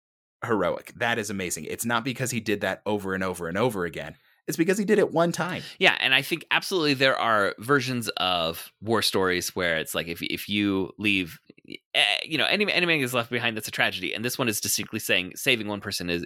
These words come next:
Speaker 2: is a heroic act.
Speaker 1: Mm-hmm.
Speaker 2: And I think, you know, we're, we're able to, to see both things, right?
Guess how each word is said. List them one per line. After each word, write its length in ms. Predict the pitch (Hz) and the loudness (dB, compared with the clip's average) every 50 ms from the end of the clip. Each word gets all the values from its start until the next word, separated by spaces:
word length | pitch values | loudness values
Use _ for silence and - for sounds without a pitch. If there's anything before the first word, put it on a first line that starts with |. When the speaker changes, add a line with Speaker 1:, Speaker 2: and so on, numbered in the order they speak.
| - | -4
Speaker 2:
is 120 | - 92 90 | -4 -4 -2
a 60 | 87 | -2
heroic 300 | 80 87 78 69 64 - - | -2 -2 -2 -2 -2 -2 -4
act. 280 | - - - - - _ _ _ _ _ _ _ _ _ _ _ _ _ _ _ _ _ _ 127 | -8 -10 -10 -16 -20 _ _ _ _ _ _ _ _ _ _ _ _ _ _ _ _ _ _ -6
Speaker 1:
Mm-hmm. 200 | 120 113 110 104 - - - - _ _ - | -4 -2 -2 -4 -4 -10 -18 -20 _ _ 2
Speaker 2:
And 380 | 107 104 98 95 92 90 - - | 2 4 4 4 2 -2 -4 -4
I 60 | - | -4
think, 240 | 127 - 156 143 - - _ _ _ _ _ _ _ _ _ _ _ _ _ _ - | -2 -2 -4 -4 -6 -12 _ _ _ _ _ _ _ _ _ _ _ _ _ _ -2
you 100 | 147 131 | 2 2
know, 260 | 107 92 98 107 - - | 2 2 2 0 -2 -2
we're, 220 | 113 117 113 - | -2 -2 -2 -2
we're 140 | - 135 147 | 0 0 2
able 180 | 156 139 143 | 2 2 0
to, 160 | 127 120 113 - _ _ _ _ _ _ _ _ _ - | 0 0 -2 -4 _ _ _ _ _ _ _ _ _ -6
to 100 | 135 120 | -4 -2
see 160 | - 165 143 | -2 0 2
both 220 | 113 110 107 - | 2 2 0 0
things, 360 | - - 87 55 - - - - | -2 -2 -4 -4 -6 -12 -10 2
right? 340 | 123 139 156 170 180 185 | 4 6 6 6 4 2